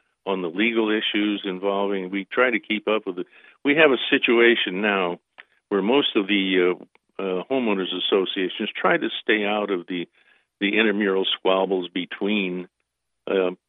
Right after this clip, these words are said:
their members. You know, if you have a couple of neighbors that get mad at each other, uh, really the, the organization is responsible for the common area, but not arbitrating the, uh, the differences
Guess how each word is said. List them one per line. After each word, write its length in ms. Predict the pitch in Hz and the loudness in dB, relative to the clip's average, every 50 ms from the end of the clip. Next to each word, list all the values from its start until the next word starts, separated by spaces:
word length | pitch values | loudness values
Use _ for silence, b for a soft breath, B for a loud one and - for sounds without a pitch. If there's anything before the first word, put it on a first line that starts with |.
| _ _ _ _ | _ _ _ _
their 160 | 110 104 95 92 | 0 0 0 2
members. 480 | 101 104 104 101 95 85 82 73 - 90 | 2 2 2 2 2 0 -4 -6 -6 -6
You 160 | 92 87 87 | -8 -6 -4
know, 80 | 92 | -4
if 220 | 98 92 95 101 - - | -2 -2 -2 -4 -4 -2
you 120 | 101 98 110 | -2 0 2
have 100 | 120 110 | 2 2
a 140 | 110 - - | 0 0 2
couple 260 | - 139 - - 107 | 2 2 2 2 0
of 40 | 101 | 2
neighbors 360 | 101 101 95 90 98 95 85 - | 2 2 2 2 2 -2 -2 -4
that 80 | 90 | -6
get 140 | 80 87 82 | -6 -6 -4
mad 320 | 87 90 92 95 95 87 | 0 2 2 2 2 2
at 100 | 87 87 | 0 -2
each 220 | 85 87 82 - - | -4 -6 -6 -4 -4
other, 300 | 90 80 85 87 82 - _ _ _ _ _ _ _ _ _ _ _ _ - | -4 -2 -4 -6 -8 -10 _ _ _ _ _ _ _ _ _ _ _ _ -12
uh, 220 | - - 113 110 110 104 _ 104 110 110 - - | -8 -6 -6 -6 -8 -10 _ -20 -20 -20 -10 -4
really 360 | 131 139 151 147 123 110 104 | -2 0 0 2 2 2 2
the, 220 | 101 107 95 92 90 | 2 2 2 2 0
the 140 | 98 101 104 | 0 2 2
organization 800 | 113 113 101 95 95 92 87 - 98 98 92 - - 95 87 | 4 2 2 0 -2 -4 0 2 2 2 2 2 -2 -4 -6
is 140 | 87 85 85 85 90 | -6 -6 -8 -8 -8
responsible 640 | 90 85 - - 104 95 95 92 - - 87 87 87 | -6 -6 -4 -2 -2 -2 -2 -4 -4 -6 -6 -6 -6
for 120 | - 87 | -8 -10
the 100 | - - | -12 -12
common 480 | - - - 98 95 92 92 92 87 80 | -12 -10 -6 -6 -4 -4 -4 -6 -6 -6
area, 380 | 87 92 87 80 78 78 80 78 | -6 -6 -6 -6 -6 -6 -8 -8
but 180 | 82 80 76 | -8 -8 -6
not 220 | 90 95 98 90 - _ _ _ _ _ _ _ _ _ _ _ _ _ _ _ _ _ - | -4 -2 -2 -4 -6 _ _ _ _ _ _ _ _ _ _ _ _ _ _ _ _ _ -2
arbitrating 840 | 101 104 110 110 98 98 90 - - 101 90 92 92 87 87 90 90 | 2 4 6 6 4 2 0 0 0 0 2 2 0 0 -2 -4 -6
the, 300 | 87 87 85 87 87 87 | -6 -6 -6 -6 -4 -6
uh, 20 | - _ _ _ _ _ _ _ _ _ _ _ _ _ _ | -6 _ _ _ _ _ _ _ _ _ _ _ _ _ _
the 100 | - 95 | -10 -6
differences 540 | 90 101 110 104 - 101 92 87 - - - | -2 0 0 0 -2 -4 -6 -4 -4 -6 -6